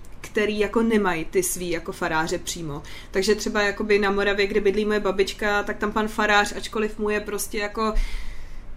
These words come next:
pětašedesát, osmašedesát,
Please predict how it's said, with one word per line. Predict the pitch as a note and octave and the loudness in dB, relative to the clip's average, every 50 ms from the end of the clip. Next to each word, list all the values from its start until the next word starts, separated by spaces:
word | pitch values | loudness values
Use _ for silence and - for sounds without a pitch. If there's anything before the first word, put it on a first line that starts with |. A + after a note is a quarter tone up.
| - - - - - - - | -10 -12 -12 -12 -12 -6 -2
pětašedesát, | - F3+ F3 - G3+ G3+ - - G3 A3 B3+ B3 B3 C#4 B3 A3+ A3+ A3+ | -2 -2 -2 -2 -4 -4 -4 -2 -2 0 0 0 2 2 2 2 2 2
osmašedesát, | G#3+ G#3+ - G#3+ G#3+ G#3+ G#3+ - - G3+ G#3 A#3 B3 B3 - C4 A#3 A3+ A3 A3 A3 | -2 -4 -4 -2 -2 -2 -2 -2 -2 -2 0 0 0 0 2 2 2 2 2 0 -2